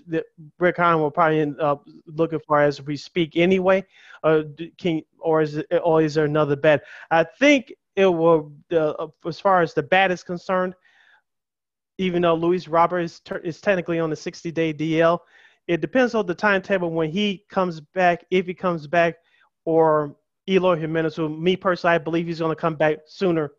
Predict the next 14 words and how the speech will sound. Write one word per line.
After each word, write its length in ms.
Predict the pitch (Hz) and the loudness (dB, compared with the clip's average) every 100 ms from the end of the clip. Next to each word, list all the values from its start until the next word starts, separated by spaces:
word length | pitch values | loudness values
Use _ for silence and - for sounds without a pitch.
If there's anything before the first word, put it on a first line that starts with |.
| _ _ - | _ _ -6
than, 400 | 156 151 143 139 _ _ _ _ _ _ _ 156 | -2 -2 -2 -10 _ _ _ _ _ _ _ -6
uh, 120 | 147 | -2
Luis 340 | 160 156 143 | 0 0 0
Robert. 400 | 143 156 151 139 _ | 2 2 0 -8 _
That's 300 | 156 147 165 | -10 0 0
just 160 | 175 156 | 0 -4
my 180 | 165 156 | 0 0
gut 320 | 151 147 - | 0 0 0
feeling. 340 | 156 147 127 - _ _ _ - | -4 -4 -6 -14 _ _ _ -2
If 180 | 165 143 | -2 0
Luis, 440 | 160 170 202 180 | 0 2 0 -2
uh, 100 | 180 180 | -6 -4
if, 260 | 160 143 | -4 -6
sorry, 320 | - 160 143 | -4 -2 -2